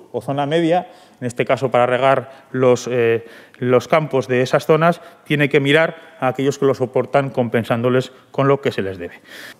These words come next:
Nosotros, como Geroa Bai, traemos esta moción en conjunto con el Partido Socialista de Navarra y con Podemos Aldugú, en respuesta a un compromiso adquirido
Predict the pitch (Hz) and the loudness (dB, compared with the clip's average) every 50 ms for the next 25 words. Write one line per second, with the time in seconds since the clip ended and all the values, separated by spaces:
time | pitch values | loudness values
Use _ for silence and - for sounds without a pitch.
0 | _ _ _ _ - 147 143 139 151 175 190 202 190 - 175 160 151 147 151 151 | _ _ _ _ -10 -6 -2 0 0 2 2 2 2 2 2 2 4 4 6 6
1 | 156 156 160 180 208 226 233 208 190 - - - - - - _ _ _ _ _ | 6 6 6 4 4 2 0 -2 -4 -10 -14 -20 -20 -20 -20 _ _ _ _ _
2 | _ _ _ _ _ _ _ _ _ _ _ _ - 127 135 143 151 139 147 135 | _ _ _ _ _ _ _ _ _ _ _ _ -2 0 2 2 2 0 -2 -2
3 | 160 143 143 139 135 175 190 196 170 139 123 - 131 127 - - 196 196 - - | -4 -4 -4 -4 -4 -4 -4 -4 -4 -4 -4 -4 -4 -2 2 2 2 2 2 -2
4 | 117 110 - - - - - - _ _ _ 135 131 131 117 127 120 - - 147 | -6 -6 -8 -16 -20 -20 -20 -20 _ _ _ -6 -4 -4 -2 -4 -4 -2 0 0
5 | 139 120 139 123 139 135 131 - - 127 127 123 123 131 147 151 - 135 123 113 | 0 0 0 0 2 0 0 0 -2 -4 -2 -2 0 2 2 2 2 2 0 -2
6 | 113 110 - 123 120 117 117 120 117 - - - - - - _ - 120 123 131 | -2 -4 -6 -6 -6 -6 -8 -10 -12 -14 -18 -20 -20 -20 -20 _ -4 -2 -2 0
7 | 139 147 - 147 131 127 127 131 139 156 180 190 180 - - - - - _ _ | 0 0 0 0 0 0 0 0 2 4 4 4 2 0 -4 -20 -20 -20 _ _
8 | _ - 170 196 190 190 175 - - 190 180 185 - 190 180 170 175 175 165 175 | _ 0 2 2 2 2 0 0 2 0 2 2 2 2 2 2 0 0 0 0
9 | 165 156 - 147 151 165 151 156 165 147 - - 151 143 175 185 175 202 208 220 | 0 0 0 0 0 0 0 2 0 0 0 0 -2 0 2 2 4 4 2 2
10 | 208 | 0